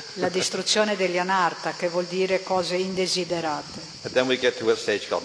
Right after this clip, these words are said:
Speaker 1: nishtha, which means steadiness.
Speaker 2: Poi si arri-, vi-, arriva allo stadio di nishta, che vuol dire essere
Speaker 1: Eh,
Speaker 2: stabili.
Speaker 1: eh. So we still have some, you know, impurities, but they don't disturb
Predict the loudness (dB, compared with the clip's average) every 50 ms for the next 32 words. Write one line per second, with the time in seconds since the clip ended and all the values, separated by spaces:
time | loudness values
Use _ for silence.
0 | -2 -4 -2 0 2 0 0 0 0 -2 -2 -2 -6 -10 -8 -6 -6 -6 -4 -6
1 | -8 -6 -4 -4 -4 -2 0 0 0 0 -2 -8 -8 -10 -10 -4 -2 0 2 2
2 | 4 4 4 2 2 -2 -4 -8 -14 -14 -12 -12 -8 -8 -8 -8 -6 -4 -4 0
3 | 2 4 4 6 6 6 6 4 2 4 2 2 4 2 0 -2 -2 -4 -2 0
4 | 0 2 2 0 2 2 2 2 2 0 0 0 -2 -2 -2 0 0 2 4 4
5 | 4 4 4 2 -2 -2 -2 -2 0 0 -2 -2 -2 -2 -2 -2 -2 -2 -2 -2
6 | -4 -4 -6 -6 -6 -6 -8 -10 -14 -14 -10 -4 -2 0 2 2 0 0 -2 -2
7 | 0 0 0 2 2 2 2 2 0 -2 -4 0 0 0 0 0 -4 -12 -12 -10
8 | -8 -6 -4 -4 -4 -6 -6 -8 -8 -8 -4 -2 2 2 2 2 0 -2 -8 -8
9 | -8 -6 -6 -8 -8 -8 -12 -16 -18 -18 -16 -6 0 4 4 4 4 0 -4 -12
10 | -14 -14 -6 -2 0 2 2 2 0 -2 -4 -8 -10 -8 -8 -8 -6 -2 -2 0
11 | 0 -2